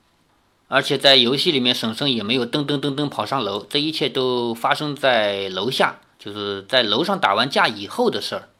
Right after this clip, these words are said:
李逍遥半句话也说不出来，只见苗人头领落在楼下的地面，按着心口喷出了一口黑血，实在是伤得不轻。他微微颤颤的以弯刀撑起身子，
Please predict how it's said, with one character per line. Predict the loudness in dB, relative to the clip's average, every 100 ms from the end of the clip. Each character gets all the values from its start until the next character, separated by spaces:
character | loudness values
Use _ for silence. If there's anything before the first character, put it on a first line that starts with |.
| _ _ _ _ -4
李 | -2
逍 | 4 6
遥 | 8 8
半 | 10 8 8
句 | 4 4
话 | 6 6
也 | 4
说 | 0 -2
不 | -2
出 | -4
来， | -2 -2 -4 _ -8
只 | 2
见 | 4 6
苗 | 8 8
人 | 6
头 | 6 6
领 | 6 6
落 | 6 6 6
在 | 8 6 6
楼 | 4 4
下 | 4 4 4
的 |
地 | 0 -2 0
面， | 2 0 -2 -6 6
按 | 6 6
着 |
心 | 2 2 2
口 | 2 0 -2 -6 -6
喷 | 4 4 4
出 | 2
了 | 2
一 | 0
口 | 0 -2
黑 | 0 0 0
血， | 0 -2 -6 -10 _ -6
实 | 0 4 4
在 | 4 2
是 | 0
伤 | -2 -2 -2
得 |
不 | -4 -4 -4
轻。 | -4 -6 -8 _ _ 2
他 | 4 4
微 | 4 4 4
微 | 4 2
颤 | 4 2 2
颤 | 0
的 | 0
以 | 0 0
弯 | 4 4 6
刀 | 4 4
撑 | 0 0
起 | 0 -2
身 | 0 0 0
子， | -4 -8